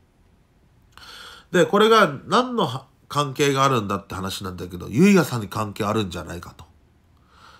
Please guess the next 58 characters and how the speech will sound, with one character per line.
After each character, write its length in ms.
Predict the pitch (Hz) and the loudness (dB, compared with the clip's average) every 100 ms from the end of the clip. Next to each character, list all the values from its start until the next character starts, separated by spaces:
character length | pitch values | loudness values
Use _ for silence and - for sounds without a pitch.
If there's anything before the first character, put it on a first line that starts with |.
| _ _ | _ _
い 80 | 104 | -8
う 40 | |
話 400 | 80 90 85 90 | -8 -10 -10 -12
で 100 | - | -14
す。 240 | - - _ _ _ _ - | -16 -18 _ _ _ _ -4
ま 100 | 127 | 0
あ、 20 | |
闇 240 | 127 139 160 | 2 2 2
バ 180 | 175 | 2
イ 100 | 170 147 | 2 2
ト 80 | |
を 40 | 123 | 2
や 100 | 117 | 0
っ 40 | |
て 100 | 120 | -2
た 80 | 117 | -4
ユ 200 | 110 127 | 0 0
イ 40 | |
ガ 120 | 113 95 | 0 -2
さ 180 | 101 | -6
ん 100 | 90 | -6
や、 340 | 90 110 101 87 - - - | 0 2 0 -2 -16 -12 0
ク 140 | 190 | 0
シ 120 | - | 2
さ 180 | - 117 | 0 -2
ん 60 | 107 | 2
が 400 | 151 135 - - - _ | 2 2 0 -10 -20 _
大 220 | - 175 180 | 0 2 2
麻 180 | 180 | 2
ら 100 | 185 185 | 2 0
し 120 | - | -4
き 160 | 170 | -6
ね、 100 | 127 | -6
段 320 | 127 131 135 139 | -2 -2 0 2
ボ 140 | 151 | 2
ー 20 | |
ル 80 | 113 | 2
を 40 | |
運 440 | 92 104 - 120 120 | -4 -10 -4 -4 -2
ん 40 | |
で 340 | 156 160 107 - - _ _ | 0 0 -2 -10 -20 _ _
仕 180 | - 113 | -8 -6
事 240 | 113 117 | -2 -4
し 80 | - | -4
て 140 | 127 | -4
い 60 | 117 | -2
た 100 | 127 | -4
っ 120 | 123 | -6
て 80 | 101 | -10
話 320 | 98 95 98 | -8 -10 -8
も 80 | 98 | -4
あ 60 | |
る 100 | 123 | -4
ん 20 | 95 | -4
で、 60 | |
東 240 | 80 90 87 | -8 -10 -10
京 240 | 87 90 | -10 -10
で。 200 | 85 - | -12 -16